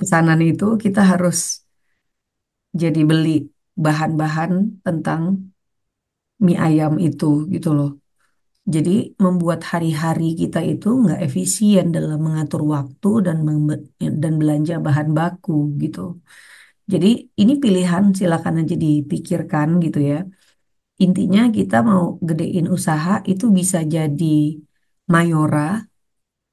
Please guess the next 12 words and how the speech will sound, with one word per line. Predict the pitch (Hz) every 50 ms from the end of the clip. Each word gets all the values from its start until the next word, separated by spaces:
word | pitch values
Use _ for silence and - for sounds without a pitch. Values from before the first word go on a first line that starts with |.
| _ -
Ya, | 156 151 151 156 151
Mayora | 151 151 151 151 151 156 156 165 165 180 226 233 202
itu | - - 202 214 240 247 - - _ - - - _ _ _ _ -
perusahaan | 185 160 156 151 - 165 160 160 160 - - 185 185 214 226 208
yang | 196 180 185 -
punya | 196 196 196 190 196 180 214
banyak | 254 277 285 294 294 302 302 285 247 - -
sekali | - 202 196 - 95 -
produk | 180 175 175 165 160 - 160
dari | 160 156 151 147 143
beng-beng, | 160 160 - 160 165 156 156 160 156 156 156 160 160 151 -
coki-coki, | 151 151 - - - - 156 156 156 151 151 - - -